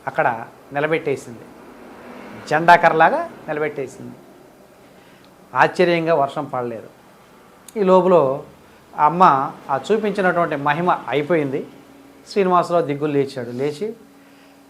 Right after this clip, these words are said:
"ఆ, ఇందాక అంటున్నావు ఏంటి?" అని అంటే, "వర్షపు చినుకులు పడుతున్నాయని చెప్పాను, నువ్వు, నేను లేపాను, నువ్వు లేగలేదు. మరి ఏంటో ఆశ్చర్యం, మరి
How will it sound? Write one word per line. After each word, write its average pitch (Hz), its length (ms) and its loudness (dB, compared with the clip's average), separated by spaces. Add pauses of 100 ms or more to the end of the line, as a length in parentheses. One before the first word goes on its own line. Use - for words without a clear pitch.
(120)
"ఆ, 143 120 2
ఇందాక 156 320 4
అంటున్నావు 151 340 0
ఏంటి?" 135 340 -6
అని 123 100 -10
అంటే, 120 400 -14 (380)
"వర్షపు 143 460 -8
చినుకులు 185 220 -4
పడుతున్నాయని 151 540 -6
చెప్పాను, 143 460 -4
నువ్వు, 139 120 -6
నేను 131 240 -10
లేపాను, 147 400 -2
నువ్వు 131 160 -6
లేగలేదు. 135 520 -4 (380)
మరి 156 160 0
ఏంటో 208 280 2
ఆశ్చర్యం, 180 760 2 (380)
మరి 139 320 -4